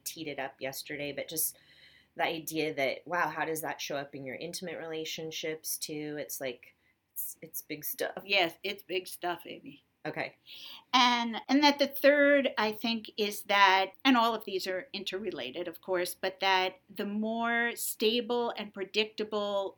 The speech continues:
Speaker 2: and not necessarily rigid and concrete, but the more available, consistently available you can be, the more room kids have to be able to experiment with their own separation process. And so being reliable without necessarily being intrusive and following their lead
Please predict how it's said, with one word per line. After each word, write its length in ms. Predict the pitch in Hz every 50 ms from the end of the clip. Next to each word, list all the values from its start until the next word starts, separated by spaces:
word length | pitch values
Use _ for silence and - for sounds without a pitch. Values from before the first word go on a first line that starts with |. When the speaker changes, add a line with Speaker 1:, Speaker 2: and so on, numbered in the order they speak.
| _
Speaker 2:
and 360 | - 202 190 185 180 180 185 -
not 320 | - 220 240 254 294 - -
necessarily 720 | 247 240 226 - 240 220 - - 214 208 208 208 208 196
rigid 380 | 196 190 190 196 190 190 185 185
and 180 | 185 180 175
concrete, 680 | - 196 196 190 190 185 - - 262 254 214 160 - - _
but 200 | - 185 185 -
the 80 | 202 196
more 240 | 202 214 220 220 220
available, 1000 | 190 196 180 - - 190 196 220 220 226 226 214 214 208 208 202 202 202 196 - -
consistently 800 | - 202 - - - 247 240 240 - - 240 220 - 208 196
available 580 | 190 180 185 180 185 185 190 185 180 185 185 175
you 180 | 175 180 180 180
can 260 | - - 185 185 180
be, 440 | 170 180 180 170 165 160 156 151 - -
the 60 | 185 185
more 320 | 185 185 196 208 202 196
room 400 | 185 185 190 196 196 190 190 190 185 -
kids 300 | - 202 185 180 180 -
have 280 | 180 180 175 175 - -
to 80 | - -
be 160 | 180 175 175
able 160 | 175 175 170
to 160 | 165 - -
experiment 720 | 180 170 - - - - 180 175 175 165 165 160 156 151 -
with 140 | - 165 -
their 180 | 160 165 170 -
own 220 | 180 170 170 170
separation 720 | - - 165 170 - 170 175 170 170 160 - 170 165 170
process. 640 | 147 - 160 135 131 123 - - - 151 147 - - -
And 140 | 208 208
so 160 | - - 208 185
being 400 | 175 190 196 208 214 214 208 190
reliable 840 | 202 196 190 196 208 208 208 214 202 190 - 175 170 165 170 165
without 380 | 170 175 170 175 175 180 - -
necessarily 640 | 185 170 - - - - - 180 175 180 175 180 175
being 300 | 160 175 180 185 180 175
intrusive 580 | 175 - - - 226 220 214 - 180 175 165
and 220 | - - 175 170 -
following 580 | - 185 180 185 190 190 185 180 180 175 175
their 240 | 170 175 170 175 180 180
lead 480 | 175 170 185 180 190 202 226 240 233